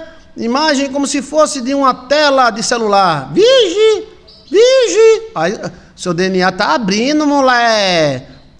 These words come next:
Ah, palma da mão como fosse uma tela de celular. Olha, inclusive eles vão botar o celular na palma da mão, tá?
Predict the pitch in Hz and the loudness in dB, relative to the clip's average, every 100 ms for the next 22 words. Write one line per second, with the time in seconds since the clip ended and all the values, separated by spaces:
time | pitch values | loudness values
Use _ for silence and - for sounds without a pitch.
0 | - 147 208 208 - 165 170 170 156 214 | -8 -4 -4 -6 -8 -8 -6 -4 -4 -6
1 | 190 202 - - 170 - 180 196 - 226 | -8 -10 -12 -10 -10 -8 -8 -6 -10 -8
2 | 202 127 120 123 - _ _ _ _ _ | -8 -6 -8 -10 -18 _ _ _ _ _
3 | 160 233 202 139 123 - - - - - | -10 -8 -6 -8 -12 -20 -20 -20 -20 -14
4 | 214 320 247 247 294 240 277 285 185 196 | -8 -6 -4 -4 -4 -4 -4 -6 -2 0
5 | 233 - - - 196 175 190 190 196 214 | 0 -4 -10 -10 -6 -4 -4 -6 -6 -6
6 | 269 233 151 151 214 | -6 -6 -8 -8 -12